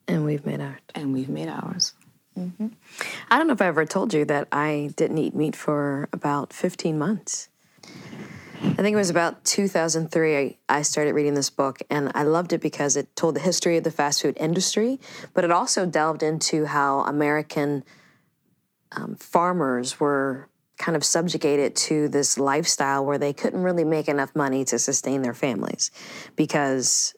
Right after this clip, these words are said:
Speaker 1: you know, the fast food industry was requiring all, all of these potatoes and chickens and, and cows for slaughter, um, but how they,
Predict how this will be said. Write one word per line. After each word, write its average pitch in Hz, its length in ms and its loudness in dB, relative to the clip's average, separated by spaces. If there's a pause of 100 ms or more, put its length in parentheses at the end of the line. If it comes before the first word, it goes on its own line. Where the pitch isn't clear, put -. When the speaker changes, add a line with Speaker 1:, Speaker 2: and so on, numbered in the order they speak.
Speaker 1:
you 147 120 2
know, 127 80 2
the 123 100 -2
fast 160 280 2
food 170 100 2
industry 147 320 2
was 135 200 -2
requiring 135 600 0
all, 131 360 0 (680)
all 139 160 4
of 143 60 -2
these 147 140 0
potatoes 143 680 2
and 131 320 -2 (400)
chickens 160 640 2
and, 123 500 0
and 131 300 -6 (140)
cows 151 800 2
for - 120 -4
slaughter, 139 540 0 (440)
um, 135 220 0
but 156 140 2
how 156 180 2
they, 151 360 2